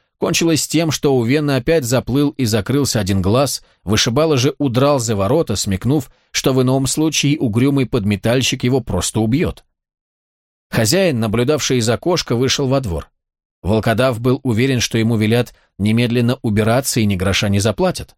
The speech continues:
но к полному недоумению Венна хозяин похвалил его и начал объяснять обязанности вышибалы.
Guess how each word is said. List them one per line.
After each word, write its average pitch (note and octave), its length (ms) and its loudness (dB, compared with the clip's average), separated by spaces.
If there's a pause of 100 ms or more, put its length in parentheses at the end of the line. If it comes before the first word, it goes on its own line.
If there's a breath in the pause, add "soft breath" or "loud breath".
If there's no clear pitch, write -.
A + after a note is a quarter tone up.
но A2 140 2
к - 100 -6
полному D3+ 400 2
недоумению C3 680 2
Венна A#2+ 360 0
хозяин B2 440 0
похвалил A#2 540 0
его C#3 240 2
и A#2 60 2
начал B2 400 0
объяснять A2+ 680 0
обязанности G2 760 -2
вышибалы. F#2 600 -2